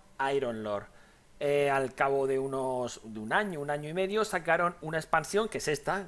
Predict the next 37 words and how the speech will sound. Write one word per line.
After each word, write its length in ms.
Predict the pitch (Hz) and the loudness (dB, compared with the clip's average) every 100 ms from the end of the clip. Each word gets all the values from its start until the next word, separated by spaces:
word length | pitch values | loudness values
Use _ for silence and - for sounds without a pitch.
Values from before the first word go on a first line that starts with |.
| 226 | -10
la 120 | 113 117 | -8 -4
imagen 300 | 117 127 143 | -4 -4 -4
que 80 | |
estamos 300 | 147 156 143 | 0 0 0
viendo 260 | 139 165 180 | -2 -2 -2
es 160 | 190 - | -2 0
el, 480 | 131 123 117 107 - | 0 0 -2 -6 -8
el 180 | 113 104 | -12 -10
trono 240 | - 139 143 | -2 0 0
inmortal, 600 | 135 127 120 151 180 240 - - - - | -2 -2 0 4 4 2 -12 -20 -20 -16
donde 300 | - 156 160 | -4 -2 -2
viajábamos 680 | 165 151 131 165 165 170 170 | -2 0 2 4 4 4 -2
al 120 | 135 | -4
inframundo 600 | 143 - 170 190 196 202 202 | -4 2 2 2 0 0 -2
y 80 | |
teníamos 420 | 208 208 185 185 - | -2 0 0 -2 -2
que 100 | 170 | -4
eliminar 540 | 160 147 135 127 127 - - - - - | -4 -4 0 2 2 -2 -20 -20 -18 -8
a 340 | 113 104 110 - | -4 -2 -4 -2
Hades. 520 | 123 110 95 - - - - - - - - | -2 -2 -6 -12 -14 -20 -20 -20 -20 -20 -2
Eh, 540 | 147 147 147 147 147 147 | 4 8 8 8 6 4
justo, 1000 | - 165 - - 170 160 160 156 151 143 139 135 127 - - - - | -2 -6 -6 -4 2 4 6 6 4 2 -4 -8 -12 -20 -20 -20 -20
justo, 800 | - - 151 147 - 156 151 151 | -20 -10 -8 -8 2 6 8 6
bueno, 260 | 147 156 120 | 4 2 2
al 120 | 123 | 0
cabo 240 | 120 151 156 | 4 4 4
de 60 | |
un, 120 | 165 | -4
bueno, 160 | 131 135 | -10 -12
justo 260 | - 160 170 | -8 0 2
después, 320 | 147 - 127 | 2 0 -2
no, 100 | 131 | 0
al 80 | 127 | 2
cabo 160 | 160 165 | 2 2
de 60 | |
unos 160 | 180 180 | 2 4
años, 340 | 185 190 214 | 4 4 0